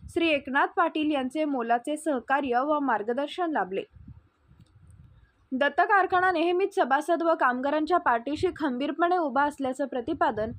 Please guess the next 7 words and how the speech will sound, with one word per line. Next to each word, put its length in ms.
उड्डाण 400
पंडित 320
गणपतराव 580
पाटील 440
यांनी 260
केले. 320
शिरोळ 380